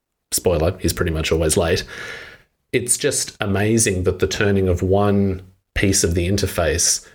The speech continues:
can have so much finesse attached to it, going up and down, left and right, slow. It's just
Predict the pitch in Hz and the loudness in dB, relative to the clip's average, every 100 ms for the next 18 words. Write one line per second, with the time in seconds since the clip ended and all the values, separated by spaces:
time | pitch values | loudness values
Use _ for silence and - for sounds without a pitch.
0 | _ - 82 95 90 - 104 101 98 - | _ -4 0 0 0 2 2 0 -2 -6
1 | - 87 87 87 101 - - - - - | -4 -2 0 0 0 0 -2 -4 -2 -4
2 | - - - 82 80 - 85 87 101 101 | -4 -2 0 0 0 -2 -4 -2 -2 -2
3 | 90 92 92 90 92 95 - 82 82 85 | 0 2 2 2 2 0 -2 -4 -2 -2
4 | 85 85 - - 92 87 90 87 85 - | -4 -2 -2 2 2 4 2 2 -2 -10
5 | - _ _ _ 101 - - 117 98 - | -20 _ _ _ -6 -4 -4 0 0 -2
6 | - | -6